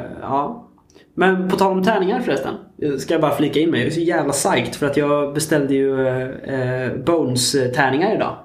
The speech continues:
Bones Origin. Var ju också en Kickstarter som gick jävligt bra. Om det var något år sedan eller hur det nu var. Eh,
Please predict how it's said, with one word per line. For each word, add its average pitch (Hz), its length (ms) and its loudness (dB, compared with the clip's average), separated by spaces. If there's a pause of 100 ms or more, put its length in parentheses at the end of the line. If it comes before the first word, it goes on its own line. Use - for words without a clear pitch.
Bones 139 320 0
Origin. 135 520 2 (1200)
Var 151 200 2
ju 143 60 4
också 165 200 2
en 190 80 2
Kickstarter - 640 0
som 139 200 -2
gick 123 140 -2
jävligt 123 260 2
bra. - 320 -2 (120)
Om 143 160 0
det 139 60 4
var 127 100 2
något 131 160 0
år 165 120 4
sedan 127 260 0
eller 123 160 0
hur 131 100 4
det 127 60 2
nu 123 100 2
var. 110 220 -6 (800)
Eh, 117 260 0